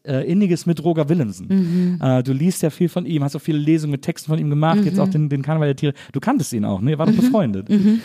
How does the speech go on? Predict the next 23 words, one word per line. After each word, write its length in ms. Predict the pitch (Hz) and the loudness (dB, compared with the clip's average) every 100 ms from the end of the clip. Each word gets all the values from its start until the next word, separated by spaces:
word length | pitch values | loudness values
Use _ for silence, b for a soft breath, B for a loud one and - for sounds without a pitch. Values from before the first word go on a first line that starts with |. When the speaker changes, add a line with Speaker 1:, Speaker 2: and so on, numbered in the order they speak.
| B B | B B
Speaker 1:
Und 160 | 139 123 | -2 -2
ich 60 | |
hab 100 | 170 | -2
mal, 160 | 185 175 | -2 -2
äh, 160 | 180 170 | -2 -4
irgendwo 340 | 175 175 175 | -4 -2 0
ein 240 | 170 170 - | -2 -4 -6
Zitat 320 | 165 151 156 | -4 0 0
von 100 | 160 | 0
dir 80 | 151 | 0
gelesen, 300 | 147 147 143 | 2 2 2
wo 120 | 147 | 0
du 80 | 139 | 0
so 640 | 135 127 147 156 160 165 - | -2 0 0 2 2 0 -2
warmherzig 840 | 127 143 185 196 139 120 120 120 123 | 0 2 2 2 0 0 -2 -8 -8
über 140 | 110 | -6
ihn 160 | 113 107 | -2 -2
gesprochen 400 | 107 113 110 113 | -2 -2 0 -2
hast, 140 | 107 | -2
weil 80 | 117 | -2
du 80 | 117 | -2
gesagt 320 | 113 123 - | -2 -4 -4
hast, 160 | 123 | -8